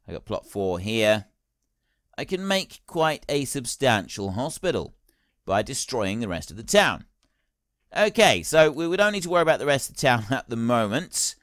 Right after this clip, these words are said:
And we have got a boatload of money. So we want to go to items first. We want to go to reception.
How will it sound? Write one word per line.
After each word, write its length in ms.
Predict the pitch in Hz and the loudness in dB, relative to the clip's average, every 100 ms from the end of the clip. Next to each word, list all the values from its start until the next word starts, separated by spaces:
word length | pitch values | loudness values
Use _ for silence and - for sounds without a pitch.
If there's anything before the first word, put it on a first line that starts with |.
| _ _ _ _ _ - | _ _ _ _ _ -2
And 280 | 123 139 101 | 2 2 0
we 180 | 131 120 | -2 -2
have 200 | 120 101 | -4 -4
got 220 | 117 - | -4 -4
a 120 | 104 | -6
boatload 640 | 98 95 101 - 90 95 - | -4 -4 -4 -4 -4 -4 -6
of 260 | 87 87 | -8 -8
money. 280 | 87 90 69 | -8 -8 -8
So 120 | - | -12
we 60 | 95 | -12
want 160 | 139 143 | -12 -10
to 80 | 143 | -10
go 60 | |
to 140 | 120 - | -10 -8
items 420 | 123 143 147 127 - | -6 -6 -6 -10 -8
first. 340 | 117 151 170 | -6 -6 -6
We 60 | 113 | -10
want 200 | 92 - | -10 -10
to 40 | |
go 160 | 82 82 | -12 -10
to 260 | 80 78 64 | -10 -12 -12
reception. 720 | 73 76 - - - 73 | -14 -10 -10 -10 -12 -16